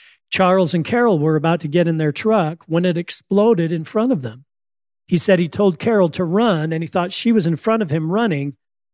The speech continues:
but he never saw her again. Charles survived,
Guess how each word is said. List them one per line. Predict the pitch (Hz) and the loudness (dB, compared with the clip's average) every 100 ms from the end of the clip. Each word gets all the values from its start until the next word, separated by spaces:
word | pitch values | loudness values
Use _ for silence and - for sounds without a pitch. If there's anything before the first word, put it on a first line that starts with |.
| - | -4
but | 147 | -2
he | |
never | 143 151 165 | 0 0 -2
saw | - 151 139 | 0 -2 0
her | 147 | 0
again. | 147 135 127 110 - _ _ _ _ _ _ | -2 -2 -4 -6 -20 _ _ _ _ _ _
Charles | - 165 170 165 | -2 0 0 0
survived, | 196 170 151 135 135 - | 0 0 0 -2 -6 -10